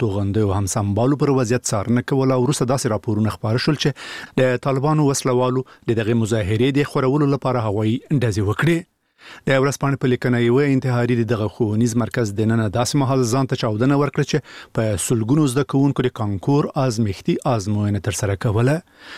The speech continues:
د دغه برید ډېری تلفات په همدې اقلیت مذهبي ډلې پورې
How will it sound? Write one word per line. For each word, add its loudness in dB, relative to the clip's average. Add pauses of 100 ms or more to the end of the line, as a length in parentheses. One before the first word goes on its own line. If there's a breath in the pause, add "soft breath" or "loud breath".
(120 loud breath)
د 0
دغه 0
برید -2
ډېری 0
تلفات -2
په 0
همدې 0
اقلیت -6 (200)
مذهبي -2
ډلې -2
پورې 0